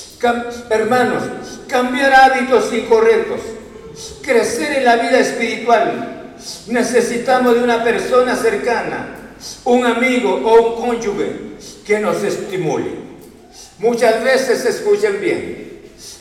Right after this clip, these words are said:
al hablar con relación a la familia, el matrimonio, tenemos hábitos, no hábitos, llamémoslos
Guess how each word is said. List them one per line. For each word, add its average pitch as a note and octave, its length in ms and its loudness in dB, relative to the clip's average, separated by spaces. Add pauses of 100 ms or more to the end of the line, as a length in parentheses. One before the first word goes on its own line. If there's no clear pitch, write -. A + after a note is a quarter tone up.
al G3+ 180 2
hablar A#3+ 380 2
con A#3 160 4
relación A#3+ 680 -2 (200)
a A3+ 100 2
la A3 140 2
familia, A3+ 560 -2
el G#3+ 80 -6
matrimonio, G#3 640 -4 (840)
tenemos C4+ 560 2
hábitos, B3+ 540 4 (1120)
no C4+ 220 0
hábitos, C#4 640 2
llamémoslos B3+ 560 0